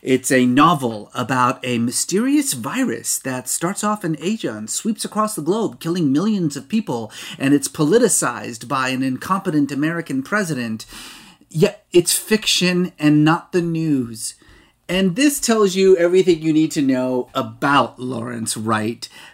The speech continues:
Uh, this guy always seems to have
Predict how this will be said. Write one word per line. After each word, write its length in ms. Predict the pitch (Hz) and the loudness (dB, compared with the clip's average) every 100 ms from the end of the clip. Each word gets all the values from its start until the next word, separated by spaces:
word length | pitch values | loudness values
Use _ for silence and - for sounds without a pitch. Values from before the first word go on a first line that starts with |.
| _ | _
Uh, 340 | 135 135 139 135 | 2 4 2 0
this 220 | 240 - | 0 0
guy 480 | 190 160 151 165 - | 0 2 0 -2 -8
always 420 | 139 156 214 240 | -2 0 0 0
seems 300 | - 139 143 | 2 2 0
to 140 | - 208 | 0 -2
have 500 | - 101 98 123 | -2 -6 -6 -10